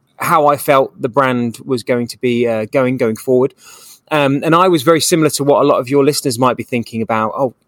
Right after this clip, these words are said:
Zodiac's grand. It's, it's a grand old, uh, name. It's, uh, it's really important in history." What they're doing now or what they were doing then was all about colours and, and, and vibrancy and having fun with it and being playful. When I started to realise that this brand,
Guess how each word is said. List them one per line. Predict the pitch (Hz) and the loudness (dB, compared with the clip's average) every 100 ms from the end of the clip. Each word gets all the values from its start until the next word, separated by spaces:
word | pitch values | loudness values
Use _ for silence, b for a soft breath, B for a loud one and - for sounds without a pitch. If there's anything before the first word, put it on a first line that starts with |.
| _ - | _ -2
Zodiac's | 165 160 156 - | 2 2 2 0
grand. | - 170 147 120 | 0 0 0 -4
It's, | - 127 | -6 -8
it's | 123 | -10
a | |
grand | 135 151 139 | 0 2 4
old, | 131 127 139 | 2 0 0
uh, | 123 | 0
name. | 127 135 131 135 131 | 2 0 0 0 -4
It's, | - - | -4 -2
uh, | 117 | -2
it's | 104 | 0
really | 147 139 127 | 2 4 2
important | 117 143 135 - 113 | 2 0 0 -2 -4
in | |
history." | 107 180 - 110 107 B B B B | -2 -2 0 -2 -2 B B B B
What | 139 139 | 0 4
they're | 147 | 2
doing | 117 147 135 | 4 4 4
now | 135 139 123 | 4 4 4
or | 120 123 | 4 4
what | 127 127 | 2 2
they | |
were | 127 | 0
doing | 117 135 120 | 2 0 2
then | 131 127 | 0 0
was | 127 | 0
all | 127 127 | 2 2
about | 127 123 - | 2 -2 -4
colours | - 160 143 123 117 | 0 2 2 0 -4
and, | 113 110 | -8 -6
and, | 120 110 | -6 -6
and | 117 110 | -6 0
vibrancy | 139 139 127 110 120 107 | 0 2 -2 -4 -4 -4
and | 110 | -2
having | 127 123 | -4 -2
fun | - 135 | 0 0
with | 127 | 0
it | 107 | -2
and | 117 | -2
being | 135 127 | -2 0
playful. | 139 143 - 110 - B B B B _ _ | 0 0 0 -4 -4 B B B B _ _
When | 160 170 | 2 4
I | 160 | 2
started | - 185 156 | 0 0 0
to | - | 0
realise | 143 156 143 127 | 2 4 4 2
that | 127 | -2
this | 127 | -6
brand, | - 147 135 127 | -2 -2 0 -2